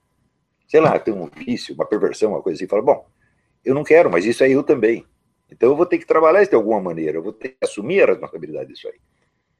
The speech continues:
E na medida que você faz isso, você vai estar praticando o método de Agostinho, o método da confissão. Então, o método da confissão limpa os seus olhos para que você veja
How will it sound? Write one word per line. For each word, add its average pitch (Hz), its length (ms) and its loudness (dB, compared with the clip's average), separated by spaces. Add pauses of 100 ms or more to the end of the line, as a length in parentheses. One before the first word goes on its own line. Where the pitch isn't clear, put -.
(140)
E 95 80 -12
na 117 120 -2
medida 104 160 0
que 95 60 -10
você 92 200 -4
faz 80 240 -4
isso, - 380 -8
você 76 300 -14
vai 123 260 0 (520)
estar - 160 -4
praticando 139 460 -2
o - 20 -12
método 143 260 0
de 139 80 -2
Agostinho, 104 480 -6
o 85 40 -6
método 95 240 -2
da 113 60 -2
confissão. - 540 -12 (840)
Então, 131 120 -4
o 110 40 -6
método 101 260 0
da - 40 -8
confissão 110 460 0
limpa 147 400 -2
os 104 180 4
seus 90 240 0
olhos 123 380 4
para 110 260 0
que - 260 -12 (540)
você 131 560 2
veja 104 320 2